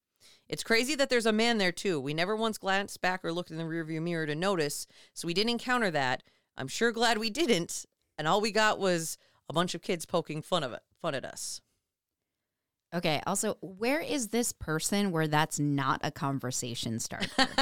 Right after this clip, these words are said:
Speaker 1: You know that not a lot of people talk about ghosts like we do?
Speaker 2: I, I'm starting to learn that with the more people who I mention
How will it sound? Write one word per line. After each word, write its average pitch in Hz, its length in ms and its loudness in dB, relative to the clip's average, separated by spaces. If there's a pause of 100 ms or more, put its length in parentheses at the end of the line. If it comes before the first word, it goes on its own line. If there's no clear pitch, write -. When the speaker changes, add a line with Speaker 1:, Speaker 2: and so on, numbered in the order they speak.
(600)
Speaker 1:
You 233 120 0
know 320 140 2
that 302 260 0
not 190 180 0
a 208 40 -2
lot 196 140 4
of 180 80 -2
people 185 220 -6
talk 160 180 0
about 160 160 -2
ghosts 151 260 -6
like 180 120 -8
we - 80 -6
do? 220 180 -10 (160)
Speaker 2:
I, 247 240 0 (2000)
I'm 214 220 6
starting 262 460 2
to 220 120 0
learn 165 400 2
that 277 320 -2
with 190 140 -6
the 185 100 0
more 175 220 2
people 175 680 -2
who 170 280 -10
I 156 120 2
mention 156 680 0